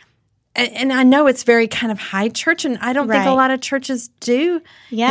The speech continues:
Speaker 1: Handel's Messiah any longer. But there's just something about that that kind of just
Speaker 2: Yes.
Speaker 1: rings Christmas to me. And I,
Speaker 2: Mm-hmm.
Speaker 1: it's not even really just about Christmas, but it is.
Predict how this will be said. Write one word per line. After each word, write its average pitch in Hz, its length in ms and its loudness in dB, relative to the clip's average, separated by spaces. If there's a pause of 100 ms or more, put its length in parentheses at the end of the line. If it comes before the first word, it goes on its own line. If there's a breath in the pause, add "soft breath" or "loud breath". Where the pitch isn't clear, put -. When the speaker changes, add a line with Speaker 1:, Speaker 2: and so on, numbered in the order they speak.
Speaker 1:
Handel's 208 180 2
Messiah 196 440 0
any 196 260 0
longer. 196 360 -2 (360 loud breath)
But 190 300 2 (340)
there's 247 240 4
just 247 160 0
something 233 280 2
about 190 260 2
that 190 160 0
that 165 120 -4
kind 202 220 0
of 185 80 0
just 185 260 -6 (140)
Speaker 2:
Yes. 190 460 -2
Speaker 1:
rings 214 300 2
Christmas 220 600 -4
to 285 100 -4
me. 277 300 0
And 240 180 0
I, 226 160 6
Speaker 2:
Mm-hmm. 214 100 0
Speaker 1:
it's 226 180 -4
not 247 180 0
even 233 200 -2
really 220 220 -2
just 214 260 -8
about - 220 -4
Christmas, 202 380 -8
but 196 140 -6
it 190 140 -6
is. 208 460 -6